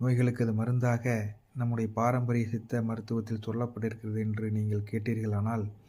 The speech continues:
கண்டிப்பாக இது ஒரு வாசனை பொருளாக இல்லாமல் இதன் மீது ஒரு தனி மதிப்பே உங்களுக்கு வந்துவிடும். பாரம்பரிய சித்த மருத்துவத்தில் லவங்கப்பட்டையானது பரவலாக பயன்படுத்தப்பட்டது. சுக்கில நஷ்டம்,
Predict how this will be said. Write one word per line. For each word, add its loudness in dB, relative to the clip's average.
கண்டிப்பாக 0
இது 2
ஒரு 0
வாசனை -2
பொருளாக 0
இல்லாமல் -2
இதன் -2
மீது 0
ஒரு -2
தனி 0
மதிப்பே 0
உங்களுக்கு 0
வந்துவிடும். 0
பாரம்பரிய 4
சித்த 0
மருத்துவத்தில் 2
லவங்கப்பட்டையானது 0
பரவலாக 2
பயன்படுத்தப்பட்டது. -2
சுக்கில 0
நஷ்டம், -2